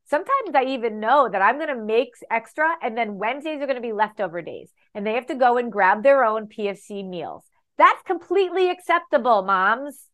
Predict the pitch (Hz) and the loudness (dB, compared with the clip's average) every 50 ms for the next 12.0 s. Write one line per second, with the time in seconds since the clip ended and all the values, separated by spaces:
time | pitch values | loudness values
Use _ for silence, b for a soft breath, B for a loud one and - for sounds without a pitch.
0 | _ _ _ _ _ - 247 262 - - - - 311 302 311 311 294 254 180 - | _ _ _ _ _ -6 -6 -6 -6 -8 -6 0 4 4 4 4 4 0 -4 -12
1 | - - - - - _ _ _ _ _ _ _ _ _ _ - 240 233 - 220 | -14 -20 -20 -20 -20 _ _ _ _ _ _ _ _ _ _ -6 -6 -6 -4 -2
2 | 254 247 240 240 233 240 269 302 320 339 330 320 311 294 - - - 254 269 269 | -4 -4 -4 -4 -8 -8 -6 -4 -2 0 0 0 0 -2 -4 -2 0 0 0 0
3 | - - - 302 277 285 277 277 _ - 254 233 220 214 214 - - 160 175 180 | -2 -8 -12 -10 -8 -8 -8 -10 _ -12 -10 -10 -8 -10 -10 -12 -10 -6 -4 -2
4 | 190 202 - - 196 - - 185 214 208 185 214 196 190 190 185 180 _ 202 180 | -2 -2 -4 -6 -10 -12 -10 -12 -14 -12 -10 -10 -10 -10 -10 -12 -16 _ -20 -20
5 | 175 - 185 180 185 190 208 214 233 262 _ _ _ _ _ _ _ _ _ _ | -14 -12 -10 -10 -8 -10 -10 -12 -14 -18 _ _ _ _ _ _ _ _ _ _
6 | _ _ _ _ _ _ _ _ - 240 233 220 233 226 214 208 180 233 220 226 | _ _ _ _ _ _ _ _ -8 -8 -6 -6 -6 -6 -6 -6 -4 -2 -2 -2
7 | 254 269 269 277 269 - - - 214 214 214 - - 185 165 - - 202 226 247 | -4 -4 -6 -8 -8 -8 -4 -4 -4 -4 -4 -6 -12 -14 -14 -16 -16 -14 -12 -12
8 | 233 233 269 269 247 - _ - 214 180 _ - 240 233 247 254 269 269 _ _ | -12 -12 -12 -14 -14 -16 _ -18 -18 -16 _ -6 -6 -6 -6 -6 -10 -18 _ _
9 | _ _ _ _ _ _ _ _ _ _ _ _ _ _ _ _ _ _ _ 214 | _ _ _ _ _ _ _ _ _ _ _ _ _ _ _ _ _ _ _ -12
10 | 233 269 - - 240 190 - 240 220 226 262 254 240 - 220 208 208 196 175 185 | -10 -10 -8 -10 -10 -10 -10 -10 -8 -8 -10 -10 -14 -14 -12 -8 -6 -6 -6 -6
11 | 180 190 175 - - 196 180 175 - - - 180 165 156 - _ - 90 92 - | -10 -16 -18 -12 -8 -8 -6 -6 -8 -10 -12 -12 -12 -12 -14 _ -14 -14 -14 -14